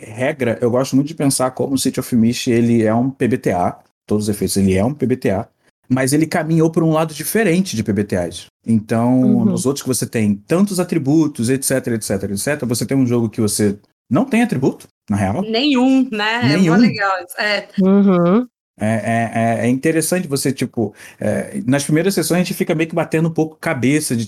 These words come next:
Speaker 1: "Ah, será que eu
Speaker 2: Uhum,
Speaker 1: uso
Speaker 2: uhum.
Speaker 1: essa, isso aqui, et cetera?" Mas depois que você pega o jeito, "Vou fazer essa ação aqui, ó, eu acho que eu já posso usar isso aqui, isso aqui vai, provavelmente pode ser um problema pra mim, et cetera, et cetera." Então ele flui,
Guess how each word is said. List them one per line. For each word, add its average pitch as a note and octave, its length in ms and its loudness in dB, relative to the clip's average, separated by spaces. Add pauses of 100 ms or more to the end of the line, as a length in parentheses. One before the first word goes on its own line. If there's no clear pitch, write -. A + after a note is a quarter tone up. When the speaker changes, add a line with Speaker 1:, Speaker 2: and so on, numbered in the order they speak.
(100)
Speaker 1:
"Ah, E3+ 160 2
será A3 220 4
que A3+ 80 4
eu F#3+ 80 2
Speaker 2:
Uhum, G3 80 4
Speaker 1:
uso G3 180 2
Speaker 2:
uhum. B2+ 80 -2
Speaker 1:
essa, C3 220 -4
isso B2 180 2
aqui, D3 420 0
et A#2+ 120 -2
cetera?" B2 340 -2
Mas C#3+ 140 4
depois D#3+ 240 0
que - 80 -8
você G#3+ 100 -2
pega E3 200 -2
o C3 40 0
jeito, C3 440 0 (340)
"Vou - 80 2
fazer F#3+ 120 2
essa F#3+ 120 0
ação F#3 220 0
aqui, F3 240 0
ó, C3 120 4
eu A#2 120 2
acho C#3 160 -4
que - 40 -2
eu D3 60 2
já C#3 80 -2
posso C#3 240 -4
usar A2+ 160 0
isso G#2+ 140 -2
aqui, A3+ 400 2
isso G3 200 2
aqui E3 160 -2
vai, C#3+ 160 0
provavelmente D#3+ 560 -2
pode B2 180 0
ser C3 60 -2
um B2 60 0
problema A2 380 0
pra G#2+ 160 -6
mim, G3 420 4
et C3+ 140 -2
cetera, A2+ 340 0
et A2 60 -8
cetera." D#3 340 -2
Então C#3 160 -2
ele D3+ 80 -2
flui, D3 540 0